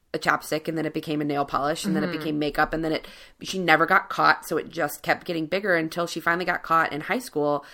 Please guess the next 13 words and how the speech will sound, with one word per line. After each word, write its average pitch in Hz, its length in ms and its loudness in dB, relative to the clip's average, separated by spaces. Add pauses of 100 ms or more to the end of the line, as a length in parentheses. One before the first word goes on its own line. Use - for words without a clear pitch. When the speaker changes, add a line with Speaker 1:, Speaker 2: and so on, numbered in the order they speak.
(240)
Speaker 1:
stealing, 226 300 2
like, 170 220 2
hundreds 202 460 -2
of 170 120 -2
dollars 170 420 4
worth 165 380 -2 (100)
of 165 160 -8
clothes 180 340 2
from 160 160 -2
Speaker 2:
Yeah. 123 240 2
Speaker 1:
a 120 60 -4
clothing 233 300 2
store 165 340 4